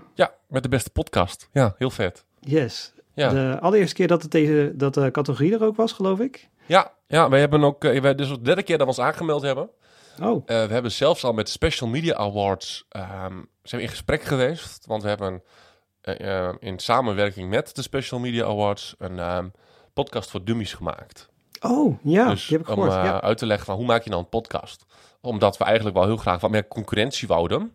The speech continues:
Speaker 1: zodat we, eh, uiteindelijk dus die podcast awards binnen konden slepen.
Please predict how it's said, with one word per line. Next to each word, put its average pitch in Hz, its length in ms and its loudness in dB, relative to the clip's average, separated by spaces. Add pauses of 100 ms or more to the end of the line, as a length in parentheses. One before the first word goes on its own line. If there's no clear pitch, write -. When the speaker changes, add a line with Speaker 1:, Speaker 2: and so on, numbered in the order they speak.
Speaker 1:
zodat 113 540 -4
we, 104 180 -2
eh, 101 140 -6
uiteindelijk 104 680 -2
dus 90 280 -8
die 101 200 -10 (340)
podcast 131 360 -8
awards 90 400 0
binnen 92 220 0
konden 92 260 -8
slepen. - 340 -10